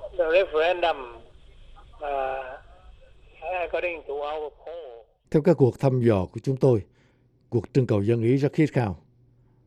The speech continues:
Speaker 2: Do đó tôi nghĩ, tiên đoán kết quả với các quân nhân xảo quyệt như thế này, họ có thể gian lận trong mọi chuyện, thì chúng tôi phải chờ xem, chứ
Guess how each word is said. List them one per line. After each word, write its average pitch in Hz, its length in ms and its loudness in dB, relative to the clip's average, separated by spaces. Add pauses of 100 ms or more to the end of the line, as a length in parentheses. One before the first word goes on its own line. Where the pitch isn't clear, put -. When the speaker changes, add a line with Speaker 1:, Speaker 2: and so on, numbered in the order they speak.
(420)
Speaker 2:
Do 139 120 6
đó 135 220 4
tôi 147 160 2
nghĩ, 107 300 0 (480)
tiên 135 160 6
đoán 156 160 4
kết 175 200 2
quả 107 320 -2
với 135 180 2
các 156 300 -2
quân 123 240 4
nhân 117 200 0
xảo 104 280 0
quyệt 120 160 2
như 107 140 0
thế 131 120 2
này, 92 240 -2 (460)
họ 127 120 -4
có 135 100 0
thể 110 160 2
gian 127 260 4
lận 95 260 -2
trong 117 180 0
mọi 98 140 2
chuyện, 90 240 -2 (480)
thì 127 100 2
chúng 135 200 0
tôi 131 140 4
phải 123 240 0 (120)
chờ 98 200 2
xem, 101 340 -4 (480)
chứ 143 100 4